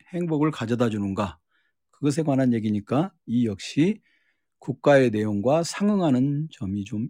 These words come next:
있죠. 그다음, 그다음에 마지막에 인간의 죽음 이후 영혼이 맡게 되는 운명에 대한 신화. 이것도 국가의 얘기가 있죠.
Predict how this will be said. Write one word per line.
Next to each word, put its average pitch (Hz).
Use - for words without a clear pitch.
있죠. -
그다음, 143
그다음에 107
마지막에 107
인간의 175
죽음 170
이후 175
영혼이 143
맡게 127
되는 127
운명에 117
대한 110
신화. 95
이것도 190
국가의 147
얘기가 113
있죠. 87